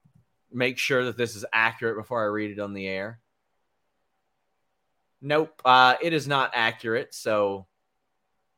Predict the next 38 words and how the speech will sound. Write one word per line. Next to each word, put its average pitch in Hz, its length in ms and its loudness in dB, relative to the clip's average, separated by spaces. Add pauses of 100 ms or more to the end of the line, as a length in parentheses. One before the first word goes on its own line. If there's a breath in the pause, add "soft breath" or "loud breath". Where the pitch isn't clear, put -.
(420)
there 202 140 -4
we 139 100 -2
go. 98 360 -2 (340)
Um, 123 380 2
this 160 320 0
just, 139 340 -6
just 139 160 -6
saying, 123 220 4
I, 120 140 6
I'll 113 180 4
put - 240 0
this - 400 -2 (680)
on, 135 480 4
uh, 110 540 2
the 117 180 2
air, 107 180 4
but 104 200 -4
this 143 160 0
is, 117 180 -8 (880)
I 120 120 2
don't 127 220 -2
see 117 280 -6
this 104 280 -4
anywhere 110 680 -2
on 104 260 -4
her 95 540 -6
Twitter 95 440 -4
at 90 140 -2
all. 73 240 -4
So, 85 400 -8 (540)
uh, 95 280 2
let's 214 220 2
not 220 260 4
post 175 360 0
bullshit 156 580 2
in 131 100 -2
our 117 360 2
chat 135 460 0